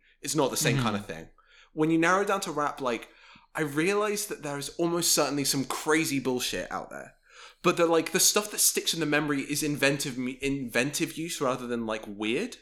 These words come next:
Speaker 1: if that makes sense. Like,
Speaker 2: Yeah.
Speaker 1: so, yeah, the, the, the one that kept coming back to me is an M F Doom thing, which is the sort of lineage of stuff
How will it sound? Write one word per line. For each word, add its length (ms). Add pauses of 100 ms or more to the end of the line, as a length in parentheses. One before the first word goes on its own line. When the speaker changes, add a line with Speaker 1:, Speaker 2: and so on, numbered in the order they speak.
(140)
Speaker 1:
if 140
that 80
makes 180
sense. 360 (600)
Like, 140
Speaker 2:
Yeah. 180 (720)
Speaker 1:
so, 140
yeah, 200
the, 140
the, 160
the 140
one 260
that 100
kept 200
coming 180
back 180
to 80
me 180
is 200
an 80
M 100
F 140
Doom 160
thing, 340
which 300
is 840 (540)
the 140
sort 180
of 120
lineage 540
of 100
stuff 680